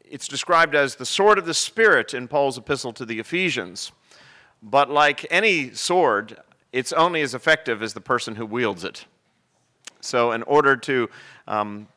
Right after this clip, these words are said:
be a good swordsman, you have to practice. And it's that way with the Word of God as well. So let me encourage you to bring your Bible with you. And as the old collect says, read, mark, learn, and inwardly digest it. And I promise it will be a benefit to you and to your life.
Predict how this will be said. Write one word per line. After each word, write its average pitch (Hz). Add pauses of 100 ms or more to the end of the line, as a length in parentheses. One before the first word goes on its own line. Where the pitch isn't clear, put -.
(180)
be 139
a 143
good 147
swordsman, 127
you 131
have 123
to 117
practice. -
And 101
it's 101
that 113
way 113
with 101
the 101
Word 104
of 87
God 98
as 90
well. 98
So 101
let 107
me 113
encourage 120
you 117
to 104
bring 127
your 123
Bible 113
with 123
you. 135 (460)
And 113
as 117
the 131
old 139
collect 127
says, 117
read, 135
mark, 123
learn, 120
and 98 (220)
inwardly 127
digest 104
it. 98
And 98
I 98
promise 101
it 87
will 95
be 92
a 87
benefit 95
to -
you 90
and 87
to -
your 85
life. -